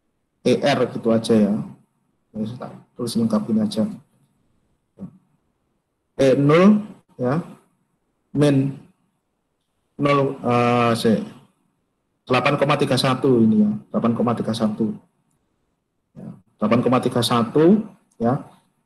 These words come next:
T-nya misalkan katakanlah dia pada suhu ruangan dua puluh lima. Berarti dua tujuh tiga ditambah dua lima sama dengan dua sembilan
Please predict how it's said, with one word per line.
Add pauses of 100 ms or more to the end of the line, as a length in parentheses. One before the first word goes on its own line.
(360)
T-nya
misalkan
katakanlah
dia
pada
suhu
ruangan (240)
dua
puluh
lima. (320)
Berarti
dua
tujuh
tiga
ditambah
dua
lima
sama
dengan (640)
dua
sembilan